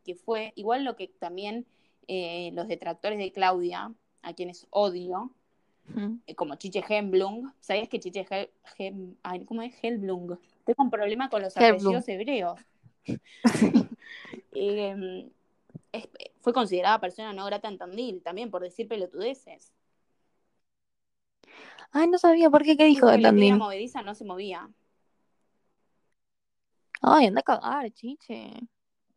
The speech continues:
Speaker 1: Es un zarpado, lo
Speaker 2: Buah.
Speaker 1: declararon persona no grata. ¿Cómo s-, vas a decir eso?
Speaker 2: Y
Speaker 1: Así,
Speaker 2: sí, está bien, ya
Speaker 1: así que
Speaker 2: fue.
Speaker 1: no lo dejaron entrar nunca más. Y sí, ni, ni, ni. Bueno, y acá,
Speaker 2: No.
Speaker 1: eh, lo mismo, con Claudia,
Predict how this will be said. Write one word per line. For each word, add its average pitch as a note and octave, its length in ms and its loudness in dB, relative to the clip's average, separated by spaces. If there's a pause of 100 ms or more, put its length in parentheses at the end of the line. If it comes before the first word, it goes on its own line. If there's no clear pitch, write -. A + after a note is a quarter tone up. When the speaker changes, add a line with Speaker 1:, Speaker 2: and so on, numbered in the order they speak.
(300)
Speaker 1:
Es - 200 -10
un A#4 60 -8
zarpado, G#3 580 0
lo G3 120 -2
Speaker 2:
Buah. A3+ 100 2
Speaker 1:
declararon D4 300 -4
persona D#4 280 -10
no C#4+ 100 -8
grata. C4+ 360 -8
¿Cómo F4+ 160 -14
s-, - 200 -20
vas G3+ 240 -8
a G3 40 -8
decir F3+ 260 -14
eso? - 420 -16 (1500)
Speaker 2:
Y C4 60 0
Speaker 1:
Así, D4+ 200 2
Speaker 2:
sí, A#2+ 80 0
está B3+ 160 6
bien, D3+ 300 2
ya A3 140 0
Speaker 1:
así B3 160 -2
que - 60 -8
Speaker 2:
fue. - 120 0
Speaker 1:
no B3 100 -4
lo C4+ 60 -2
dejaron A#3+ 320 -4
entrar G3 240 -10
nunca G#3 240 -12
más. F3+ 720 -16
Y A3+ 180 -12
sí, C#4 340 -10
ni, F#3+ 140 -12
ni, A3+ 140 -10
ni. F#3 180 -8 (280)
Bueno, G#3 260 0
y C#4 40 0 (100)
acá, D4+ 200 0
Speaker 2:
No. C#4 80 -6
Speaker 1:
eh, G3 240 -10
lo F#3+ 180 -2
mismo, E3+ 360 -12
con F#3 200 -10
Claudia, C4 580 -2